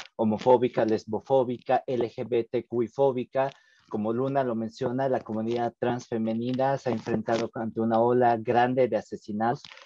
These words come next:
y de violencias. Entonces, por ello es muy importante que se sigan dando estos espacios de, de información, de sensibilización, de denuncia, y donde podamos aprender más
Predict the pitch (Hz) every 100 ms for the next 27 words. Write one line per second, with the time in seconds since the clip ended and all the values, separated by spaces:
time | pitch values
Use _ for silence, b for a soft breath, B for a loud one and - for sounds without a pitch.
0 | B 117 113 107 113 107 131 131 - 143
1 | 151 - 120 104 113 - 113 120 131 139
2 | 147 - 123 123 123 135 160 151 131 135
3 | - 143 139 - 160 156 123 - - 135
4 | 139 131 135 139 - 131 120 - - 123
5 | - 127 - 110 110 110 98 B B B
6 | B 117 117 - 110 104 - 131 131 123
7 | 110 - 107 107 101 - 101 - 123 143
8 | 127 113 110 110 123 127 127 - 139 160
9 | - _ _ - 120 120 117 117 113 117
10 | 113 113 - 123 135 151 143 - 123 120
11 | 135 123 120 123 110